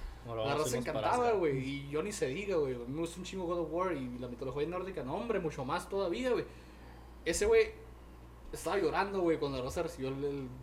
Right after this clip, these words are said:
Speaker 2: juego, el tráiler, güey, dijeron, "No mames, chingón acá". Pero yo digo que no es por eso, güey, porque el vato dijo, "A huevo, ya pegué, güey, el dineral que me voy a llevar a la verga, güey". Pues ese huevo,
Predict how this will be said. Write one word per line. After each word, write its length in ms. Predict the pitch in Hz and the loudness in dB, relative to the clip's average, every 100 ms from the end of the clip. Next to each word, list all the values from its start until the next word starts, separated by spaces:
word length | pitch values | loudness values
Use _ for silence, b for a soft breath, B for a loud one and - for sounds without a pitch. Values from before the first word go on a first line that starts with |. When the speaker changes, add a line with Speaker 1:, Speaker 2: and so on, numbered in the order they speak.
| - 135 - | -12 -8 2
Speaker 2:
juego, 320 | 156 156 139 | 4 4 0
el 160 | 123 120 | -2 -6
tráiler, 320 | 139 156 143 | -4 -2 -2
güey, 140 | 131 | -4
dijeron, 180 | 127 127 | -6 -10
"No 100 | - | -10
mames, 380 | 185 190 - - | -10 -10 -10 -10
chingón 500 | - 135 135 185 175 | -8 -6 -2 -2 -2
acá". 220 | 175 196 B B B B - - - - - - - | -6 -8 B B B B -18 -18 -18 -18 -18 -14 2
Pero 240 | 160 156 | 4 6
yo 140 | 151 180 | 6 6
digo 200 | 214 196 | 6 6
que 100 | 160 | 0
no 60 | |
es 80 | 156 | -2
por 180 | - 180 | 0 0
eso, 160 | 180 | 2
güey, 140 | 160 131 | 2 2
porque 220 | 147 139 | -2 -4
el 60 | 143 | -2
vato 120 | 170 | -2
dijo, 160 | 165 - - | -2 -4 -8
"A 40 | |
huevo, 220 | 127 165 147 | 0 2 2
ya 140 | 135 | -2
pegué, 400 | - 147 139 156 | -4 -4 0 0
güey, 200 | 147 123 | 0 -2
el 300 | 120 131 131 | -6 -10 -8
dineral 440 | 143 139 131 151 160 | -6 -4 -4 -4 -2
que 80 | |
me 80 | 165 | -2
voy 140 | 131 151 | 0 2
a 20 | |
llevar 200 | 147 151 | 2 2
a 60 | |
la 80 | 151 | 0
verga, 300 | 127 156 147 | 0 0 0
güey". 160 | 139 127 | 0 -4
Pues 220 | 127 - | -6 -12
ese 180 | 143 180 | -8 -4
huevo, 260 | 165 220 | -4 -4